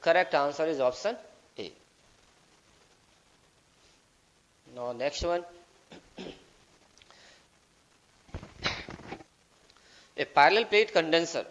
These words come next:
with a dielectric of dielectric constant K between the plates has a capacity C and is charged to a potential V volt। जब उसमें इंट्रोड्यूस किया हुआ है डाइलेक्ट्रिक, तब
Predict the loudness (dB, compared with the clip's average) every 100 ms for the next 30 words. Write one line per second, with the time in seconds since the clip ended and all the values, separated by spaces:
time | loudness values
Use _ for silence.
0 | -10 -4 0 6 6 6 2 -2 -2 0
1 | 4 4 2 -4 -4 -4 -10 -8 -2 0
2 | 0 -6 -16 -20 -20 -14 -2 -2 0 -2
3 | -2 0 0 0 -4 -2 -2 -2 -6 2
4 | 4 4 4 -6 -6 -8 -6 -6 -6 -20
5 | _ -20 -20 -20 _ 0 2 2 0 2
6 | 6 6 6 2 -2 0 0 0 -2 -4
7 | -6 -6 -10 -8 -10 -12 -20 -20 -20 -20
8 | -2 2 2 0 -8 -4 -4 -4 -2 0
9 | 0 -4 -10 -2 4 4 6 2 6 6
10 | 6 4 -2 -8 -14 0 4 4